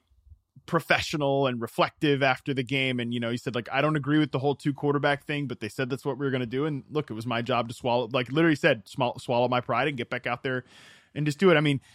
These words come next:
it's such, it's, Liz, you know, I have a complicated relationship with the Pan-, the Panthers, but it's just, this is, this is brutal. This is,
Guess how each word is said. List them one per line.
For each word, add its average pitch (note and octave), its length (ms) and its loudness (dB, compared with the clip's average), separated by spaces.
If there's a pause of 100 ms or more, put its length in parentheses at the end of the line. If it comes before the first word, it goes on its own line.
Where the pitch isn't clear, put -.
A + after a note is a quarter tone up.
(140)
it's G#3 160 0
such, A3 400 4
it's, - 440 2
Liz, F#3 340 6 (320)
you F#3 200 2
know, F3+ 100 8
I E3+ 80 8
have E3 120 6
a D3+ 40 2
complicated C#3+ 400 0
relationship B2+ 260 -2
with A#2 100 -10
the - 40 -14
Pan-, B2+ 320 -4
the B2 140 -2
Panthers, A#2 500 -4 (500)
but C3+ 320 2
it's E3+ 240 2
just, E3+ 360 4 (260)
this A3 200 4
is, D#3 240 2 (1000)
this A#3+ 200 -2
is C#3 100 -6
brutal. A#2 440 -2
This F3+ 180 2
is, G3 160 2